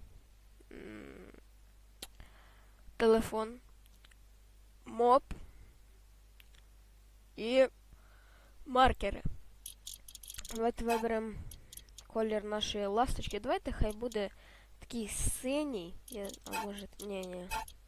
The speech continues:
Засильно цей. Так, вирубаємо. Пишем, давайте, містер Хік, да?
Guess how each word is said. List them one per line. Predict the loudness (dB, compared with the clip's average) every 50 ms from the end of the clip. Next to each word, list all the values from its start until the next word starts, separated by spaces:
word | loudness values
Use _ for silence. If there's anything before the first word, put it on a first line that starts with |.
| -20 -20 -20 -20 -20 -18 -14
Засильно | -6 -4 -4 -2 -2 -2 -2 0 0 0 0 0 0 -2 -2 -2 -2 -4 -4 -4 -4 -6
цей. | -8 -12 -14 -14 -16 -16 -18 -18 -18 -20 -20 -20 -18 -16 -12 -8 -8 -8 -8 -8
Так, | -8 -8 -8 -8 -6
вирубаємо. | -4 -4 -2 -2 -2 -2 0 2 2 2 2 2 0 -2 -2 -6 -10 -12 -14 -14 -16 -18 -20 -20 -10
Пишем, | -4 -2 -2 0 0 -2 -2 -2 -4 -6 -6 -6
давайте, | -6 -6 -4 -2 -2 -4 -4 -6 -10 -14 -8 -4 -4 -2 -2 -2 -4 -4 -6 -8
містер | -10 -10 -10 -10 -8 -6 -6 -4 -4 -4 -4 -4 -4 4
Хік, | 10 12 12 12 12 8 2 -2 -4
да? | -6 -6 -6